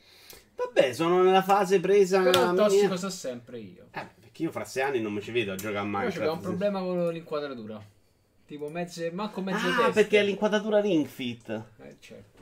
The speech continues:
Speaker 1: È l'inquadratura del mio splendido corpo. Salutiamo Jas, Mona Volante, Laysdale,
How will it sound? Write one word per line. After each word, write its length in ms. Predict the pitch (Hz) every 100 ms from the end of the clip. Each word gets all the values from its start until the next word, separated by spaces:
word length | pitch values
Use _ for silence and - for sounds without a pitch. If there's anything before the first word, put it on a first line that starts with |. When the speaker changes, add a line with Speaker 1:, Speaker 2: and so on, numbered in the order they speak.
| -
Speaker 1:
È 60 | 139
l'inquadratura 500 | 151 175 165 175 180
del 160 | 160 160
mio 120 | 170
splendido 460 | - 233 247 240
corpo. 680 | 220 233 208 180 180 175 165
Salutiamo 580 | 156 233 247 233 185 180
Jas, 520 | 175 190 247 185 156 -
Mona 220 | 220 240
Volante, 520 | 233 208 175 165 160
Laysdale, 840 | 175 233 220 175 143 160 143 139